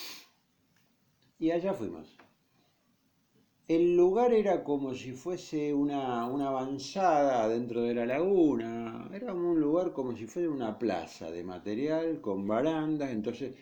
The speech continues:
había bastante gente ahí. Yo pensé que no iba a haber nadie. Inclusive había luz. La luz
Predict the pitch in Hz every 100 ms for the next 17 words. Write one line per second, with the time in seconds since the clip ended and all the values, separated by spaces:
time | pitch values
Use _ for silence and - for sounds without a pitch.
0 | - - - - 135 202 185 147 - 214
1 | 98 98 92 - 92 87 82 87 76 76
2 | 73 69 _ _ _ _ _ _ _ _
3 | _ 190 190 107 - 110 98 98 95 87
4 | 92 113 92 87 90 95 131 202 190 143
5 | 135 120 139 135 - - - _ _ _
6 | _ _ _ _ _ _ _ _ _ _
7 | _ _ _ _ _ _ _ _ _ _
8 | _ _ _ _ _ - 82 90 101 92